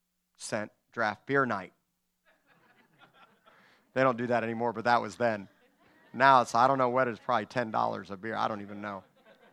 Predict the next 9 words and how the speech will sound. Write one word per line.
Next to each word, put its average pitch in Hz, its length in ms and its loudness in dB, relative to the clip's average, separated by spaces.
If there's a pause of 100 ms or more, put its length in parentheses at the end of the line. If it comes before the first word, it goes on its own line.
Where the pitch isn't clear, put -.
(2250)
But 117 120 -10
the 131 80 -4
point 151 340 -2
is, 131 180 -6
is 110 160 -10
women 131 400 -4 (260)
were 120 140 -6
not 123 260 0
used 127 480 -8